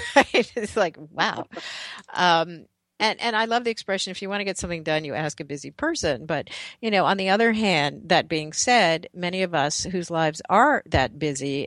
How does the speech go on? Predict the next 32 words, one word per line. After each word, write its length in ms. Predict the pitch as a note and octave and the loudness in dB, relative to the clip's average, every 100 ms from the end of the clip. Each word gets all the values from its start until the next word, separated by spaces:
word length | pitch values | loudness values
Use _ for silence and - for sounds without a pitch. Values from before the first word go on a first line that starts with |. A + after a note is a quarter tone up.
| - | -6
um, 340 | D3+ C#3 C#3+ | -4 -4 -2
we 100 | G3+ | -2
do 280 | A#3 F4+ G#4 | 2 6 6
rely 400 | G#3 D#3+ C3 B2 | 6 6 6 4
on, 260 | B2 A#2 C3 | 2 -2 -2
I 60 | D#3+ | -4
mean, 180 | D#3 | -4
not, 320 | D3+ D3 C3+ - | 0 2 2 -2
I 200 | - C#3+ | -2 -2
don't, 340 | D#3+ A2+ A2 - | 0 0 -2 -4
but 200 | B2 - | -4 -4
a 60 | |
lot 220 | D#3 C3+ C#3+ | -2 -2 -2
of 100 | - | -4
people 300 | C#3+ F3 G3 | -6 -4 -4
do, 380 | C3+ B2+ C#3 | -2 0 0
you 120 | F3 C3+ | -2 -2
know, 140 | C3 | -2
the 80 | C#3+ | 0
drive-through, 500 | C#3+ B2+ C#3 - C3+ | 4 4 2 -2 -4
the, 520 | D3 D3 C#3 E3+ E3 - - - | 0 2 2 0 -6 -6 -8 4
the, 160 | G#3 - | 4 6
the 100 | G#3+ | 2
drive-through 600 | F#3 F#3 F3 F3+ - F#3+ | 6 6 6 2 -4 -8
dinners, 580 | F3 F3+ E3+ E3+ F3 D#3 | -2 -2 -2 -2 -2 -4
the 160 | E3+ E3 | -4 -4
convenient 640 | G#3 F3 F3+ F3+ E3+ D#3 | -6 -8 -8 -4 -4 -4
options, 600 | D3 C#3+ - D3+ D3 D#3 | -2 -2 -2 -4 -10 -12
as 120 | D3 | -12
we 120 | D3+ D3+ | -10 -8
just 340 | D3+ - - | -8 -8 -8
mentioned. 560 | D3 C#3+ - D3 D3 | -8 -6 -6 -6 -8